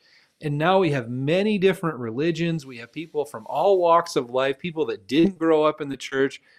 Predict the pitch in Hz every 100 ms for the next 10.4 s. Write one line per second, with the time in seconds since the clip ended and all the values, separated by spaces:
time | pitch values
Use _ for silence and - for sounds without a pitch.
0 | - 160 160 151 160 180 202 214 226 208
1 | 190 185 180 156 151 147 151 147 143 -
2 | 147 143 143 151 202 151 101 101 - _
3 | _ _ _ _ 156 151 143 175 226 220
4 | 214 180 135 123 143 147 - 156 - 139
5 | 147 143 139 131 127 120 123 120 - -
6 | _ _ _ _ - 131 131 135 160 165
7 | 160 151 127 120 - - 175 185 - 175
8 | 170 170 135 - 139 131 - - 147 151
9 | 151 147 135 - 120 113 - - - 226
10 | 277 - - -